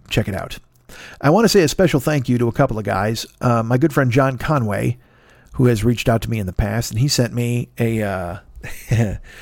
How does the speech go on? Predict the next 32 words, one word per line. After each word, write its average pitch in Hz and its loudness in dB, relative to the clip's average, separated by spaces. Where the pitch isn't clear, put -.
you 202 0
know 214 4
how 185 6
people, 165 2
like, 131 0
stitch - -4
things, 156 -4
like 113 -6
they 120 -6
make 123 -4
a, 110 -4
a - -4
throw 127 2
pillow 131 0
or 127 2
whatever 120 0
the 123 -2
fuck. 117 -2
I 135 4
don't, 147 0
he 139 2
just 131 2
sent 139 -2
me 139 2
a 127 4
thing, 139 0
and 120 0
it 117 -2
just - 0
says, 120 0
uh, 107 0
<laughs> - -2